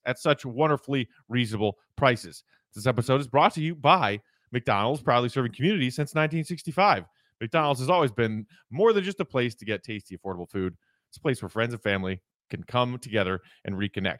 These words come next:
A place where classmates can meet up for a study group, knowing they'll have dependable Wi-Fi and endless supplies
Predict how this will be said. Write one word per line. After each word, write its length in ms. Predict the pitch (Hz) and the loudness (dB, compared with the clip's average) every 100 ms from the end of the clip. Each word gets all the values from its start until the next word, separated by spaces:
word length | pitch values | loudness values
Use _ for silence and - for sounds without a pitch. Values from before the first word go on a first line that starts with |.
| _ | _
A 40 | |
place 200 | - 214 | -2 0
where 120 | 220 196 | 0 0
classmates 680 | 240 240 - 170 117 - | 4 4 4 0 0 0
can 140 | - 135 | -4 2
meet 140 | 165 | 4
up 140 | 151 | 4
for 100 | - | 2
a 40 | 127 | -2
study 260 | 147 139 | 2 2
group, 260 | 120 101 82 _ _ _ | 2 -4 -8 _ _ _
knowing 200 | 151 170 | 2 4
they'll 100 | 156 143 | 4 4
have 180 | 143 | 4
dependable 360 | 123 - 165 156 | 2 0 2 4
Wi-Fi 480 | 147 156 156 143 87 | 6 6 6 2 2
and 140 | 95 - | -2 0
endless 300 | 160 165 165 | 0 0 -2
supplies 480 | 160 127 104 107 | -4 0 2 2